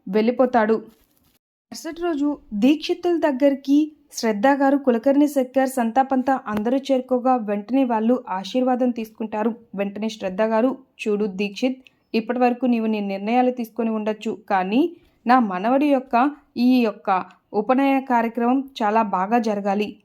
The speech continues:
ఇందులో ఏవైనా లోటుపాట్లు జరిగితే నేను ఊరుకునే ప్రసక్తే లేదు.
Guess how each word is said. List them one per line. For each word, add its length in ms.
ఇందులో 360
ఏవైనా 320
లోటుపాట్లు 600
జరిగితే 680
నేను 360
ఊరుకునే 500
ప్రసక్తే 760
లేదు. 260